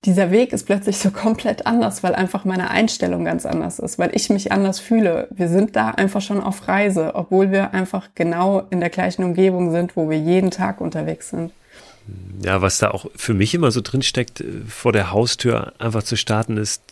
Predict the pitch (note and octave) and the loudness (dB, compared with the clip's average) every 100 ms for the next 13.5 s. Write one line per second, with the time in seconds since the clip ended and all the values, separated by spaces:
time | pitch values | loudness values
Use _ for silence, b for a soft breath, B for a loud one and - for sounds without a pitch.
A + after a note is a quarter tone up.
0 | - A2 G#2+ G#2+ G#2 - _ _ - G#2 | -4 -2 2 2 2 -2 _ _ -10 -4
1 | F#2+ G#2+ A#2+ G#2+ G2+ - A2 - A#2 A2+ | 0 0 4 2 2 -4 -4 2 2 2
2 | G#2+ B B B B B B G#2 - A2 | 0 B B B B B B -2 0 0
3 | G#2 G#2 A#2+ A#2+ A2+ D3+ A#2 - G2+ C#3 | 0 0 0 0 0 -2 -4 -4 -6 -6
4 | - A#2 C3 C3 - B B B B A#2+ | -8 -2 0 0 -4 B B B B -6
5 | - G#3+ G#3 F3 D#3+ C#3+ - - B2+ A#2+ | 2 4 4 2 0 -4 -4 -4 0 0
6 | - D#3 - - - B2 - - A#2 A2 | 0 -2 -4 -4 0 0 0 0 0 4
7 | D3+ F#3 G2+ A2 D#3+ - B B B B | 4 4 4 2 2 -6 B B B B
8 | A#2 A2 G#2+ - B2 C3+ A2+ A2+ G#2+ G2 | -4 -2 -4 0 2 4 2 2 2 2
9 | G#2 G2 F2+ A2 G#2+ A2 B2+ C3+ - C3+ | 2 0 0 0 0 -2 -2 -4 0 -2
10 | A3+ E3+ F2+ F2+ A#2+ - G2 G2 A#2+ - | 0 0 2 2 2 0 -2 -2 -2 -4
11 | G#2+ - A2 A#2 B2 B2+ - - - A#2+ | -8 -6 -4 -2 -2 -2 -4 -4 0 0
12 | C3+ G#2+ E2+ G2+ A#2+ - B2 E3+ - G2+ | 0 -4 -8 -14 -12 -6 -6 -6 -4 -4
13 | G#2+ G#2+ - A2 G#2 | 0 0 4 2 2